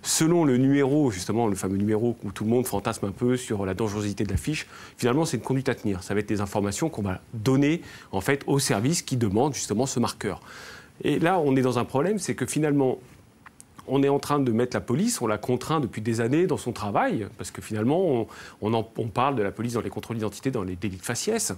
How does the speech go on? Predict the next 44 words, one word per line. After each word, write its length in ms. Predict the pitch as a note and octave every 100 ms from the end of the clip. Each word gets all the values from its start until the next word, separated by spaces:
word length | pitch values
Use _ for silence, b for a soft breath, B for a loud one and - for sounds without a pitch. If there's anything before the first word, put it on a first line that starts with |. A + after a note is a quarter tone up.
| B B B -
et 320 | C#3+ F#3 F#3
en 80 | B2
fait, 260 | - F#3+ -
on, 200 | B2 C3+
on 100 | B2
empêche 320 | C3 E3+ F3+
la 60 | A#2+
police 240 | - D#3
de 80 | C3+
faire 160 | B2 G#2
leur 140 | G2
travail 240 | G#2+ A#2
normalement, 420 | G#2 F#2 G#2+ C#3 F#3
sur, 220 | - - A2+
notamment 340 | A2+ A2+ D3
sur 140 | -
les 60 | F#2+
contrôles 340 | C3+ B2+ C#3
d'identité. 420 | A#2+ A2+ - F#2 - B B B -
Mais 80 | C#3
le 40 |
contrôle 280 | D3 - D3+
d'identité 340 | C3+ A#2 - E3+
est 140 | -
important, 500 | G#2 A2 - C3+ E3+ -
surtout 540 | - B2+ - D#3+ F3+
lorsqu'on 240 | G#2+ - G#2
a 80 | G2+
des, 180 | G2+
des 120 | G2+ G2
fiches 340 | - D#3 -
avec 140 | G#2
des 80 | G#2
marqueurs 320 | G#2 - B2 - - -
tels 160 | A#2 -
quels, 240 | G2 F2+ B B B -
parce 120 | A2
que 120 | D#3+
ça 100 | D3+
permet 220 | A#2+ B2
de 60 | C3
remonter 280 | C3+ E3 B2
les 120 | G2
infos. 260 | E2 -